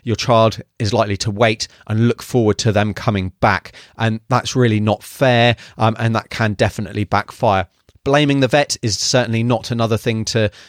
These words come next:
to do. It's very unfair on your vet. And I've certainly had people ask me if I can say to the child that, um, you know, something else happened, but I think that's very unfair. And also with, um, kind of with a, a, an eye to the future, if you blame the vet for your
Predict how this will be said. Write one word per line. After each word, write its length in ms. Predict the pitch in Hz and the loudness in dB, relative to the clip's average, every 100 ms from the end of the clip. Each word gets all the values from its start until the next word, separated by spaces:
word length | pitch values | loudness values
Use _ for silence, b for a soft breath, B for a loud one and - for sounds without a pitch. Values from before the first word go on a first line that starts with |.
| B | B
to 120 | 117 | -2
do. 240 | 131 135 - | 2 2 0
It's 120 | 101 | -8
very 360 | - 131 127 123 | 0 2 4 2
unfair 380 | 113 - 120 | -2 0 0
on 80 | 113 | 2
your 100 | 107 | 0
vet. 140 | 101 113 | 0 0
And 80 | |
I've 80 | 113 | 0
certainly 240 | - 139 113 | 0 0 0
had 200 | 127 113 | -2 -2
people 340 | 120 - 107 | -6 -2 0
ask 240 | 113 - | 2 0
me 120 | 104 104 | -2 -2
if 140 | - | 2
I 80 | 110 | 0
can 160 | - | 0
say 300 | 104 - 120 | -2 2 2
to 240 | 110 113 104 B | 2 0 0 B
the 100 | - | -12
child 380 | 104 117 107 107 | -2 2 2 2
that, 240 | 110 104 B B B | 0 0 B B B
um, 380 | - 107 101 104 - | -2 0 0 -4 -6
you 140 | 131 | -2
know, 100 | 110 | 0
something 420 | 95 - 104 113 104 | 0 -2 -2 -6 -4
else 280 | 113 110 - | -2 -2 -2
happened, 400 | - 117 - 98 | -4 -4 -4 -4
but 80 | 98 | -2
I 80 | 107 | -2
think 160 | 135 | -2
that's 140 | 110 107 | -4 -2
very 280 | 143 135 117 | 2 2 2
unfair. 400 | 104 - 117 98 | -2 0 0 2
And 120 | 113 | 0
also 500 | 151 147 - 110 120 B B B B | 2 2 2 2 2 B B B B
with, 380 | 120 135 131 - | 0 2 2 0
um, 440 | 123 117 110 107 95 _ _ _ _ _ _ - - | 0 2 0 -4 -6 _ _ _ _ _ _ -12 -2
kind 100 | 120 | 0
of 180 | 95 _ _ | -2 _ _
with 240 | 123 110 | -2 0
a, 140 | 123 113 - - | -2 -2 -6 -2
a, 180 | 120 110 - | 0 -2 0
an 80 | |
eye 200 | 120 127 | 2 2
to 120 | 113 113 | 0 -2
the 100 | 107 | -4
future, 520 | - 135 - 113 107 B B B _ | -2 -4 0 0 -2 B B B _
if 320 | 143 127 - - | 0 0 -6 -4
you 200 | 123 117 | -2 0
blame 360 | 123 127 113 | 2 2 2
the 80 | 110 | 0
vet 300 | 107 120 - | 2 0 -2
for 160 | - 113 | -6 0
your 320 | 110 107 | 2 2